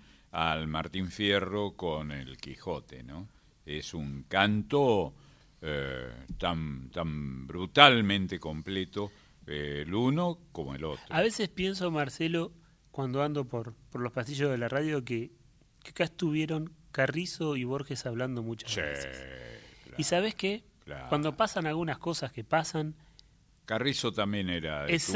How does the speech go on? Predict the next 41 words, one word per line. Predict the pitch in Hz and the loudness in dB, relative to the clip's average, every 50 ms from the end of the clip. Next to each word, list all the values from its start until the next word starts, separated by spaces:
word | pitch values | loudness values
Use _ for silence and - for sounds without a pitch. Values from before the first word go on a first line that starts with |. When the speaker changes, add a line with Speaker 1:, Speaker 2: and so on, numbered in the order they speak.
| 202 | 6
Speaker 1:
misma | 120 120 117 | 8 8 6
Speaker 2:
Exactamente. | 214 156 139 101 92 90 85 80 80 80 80 76 73 | 6 6 4 6 4 4 4 2 0 0 -2 -2 -2
Speaker 1:
idea. | 73 73 71 65 64 62 62 - | -2 -4 -6 -6 -8 -8 -2 2
Speaker 2:
Y | 196 | 2
uno | 233 226 220 190 | 4 4 4 2
siente | - - - 233 226 220 196 190 165 135 | 2 0 -2 -2 -4 0 2 2 2 2
que, | - 139 127 123 120 120 127 - - - - - _ - _ - | 0 -2 0 0 0 -2 -6 -8 -16 -20 -20 -20 _ -20 _ -2
que | - 147 151 | 2 4 4
Borges | 165 196 190 - 170 - - 143 | 4 4 2 0 -2 -2 0 -2
y | - | 0
Carrizo | - 139 135 151 185 - - 147 | 0 0 0 0 -2 -2 -2 -2
siguen | - - 156 147 135 | 0 0 0 0 0
conversando | 120 - 117 107 113 107 - - - 85 82 85 87 82 | 0 -2 -2 -2 -2 -4 -4 -8 -12 -12 -12 -12 -12 -10
por | 85 90 87 | -10 -10 -10
acá. | 90 87 - - 85 - - - - - - - | -10 -12 -14 -16 -18 -18 -20 -20 -20 -20 -20 -16
Speaker 1:
Está | - 90 76 - - 80 | -12 -12 -12 -10 -10 -8
muy | 71 69 67 65 | -8 -8 -10 -10
bien. | 64 62 64 60 58 - - - _ _ - | -12 -14 -14 -16 -18 -20 -20 -20 _ _ 2
Speaker 2:
Que | - 175 | 4 6
nadie | 196 233 254 262 233 196 165 | 6 6 4 2 4 2 2
pueda | 143 - 185 185 190 185 190 185 | 4 4 4 6 6 6 6 4
Speaker 1:
Muy, | 156 | 4
Speaker 2:
poder | 156 156 165 170 170 | 6 6 6 6 8
Speaker 1:
muy, | 165 151 143 139 | 6 6 6 4
Speaker 2:
apagar. | 135 135 147 160 180 190 190 208 - 480 - - - | 4 4 6 6 6 6 4 2 -2 -10 -14 -16 -10
Speaker 1:
eh, | 87 85 85 82 | -8 -6 -6 -4
sos | - - 107 101 90 78 | -2 -2 -2 -2 -2 -2
un | 92 87 | -6 -6
poeta, | 80 85 76 71 67 67 - 226 | -4 -4 -4 -4 -2 -2 -2 -2
Speaker 2:
La, | - - | -2 0
no, | 240 320 320 302 269 | 2 4 4 6 6
Speaker 1:
sí. | 233 | 8
Speaker 2:
pero | 214 220 214 | 8 8 8
las | 214 208 | 8 6
conversaciones | - 233 226 240 220 - 240 214 - 311 294 269 214 | 4 6 4 4 4 4 0 0 2 2 2 2 2
Speaker 1:
Sí. | |
Speaker 2:
de | 208 | 4
Borges | 208 220 233 226 - 180 - 185 | 4 4 2 2 0 -4 -4 -2
y | 160 | 0
Carrizo | - 165 180 202 - - 190 | 0 0 0 0 0 4 4
van, | 185 185 175 | 4 4 2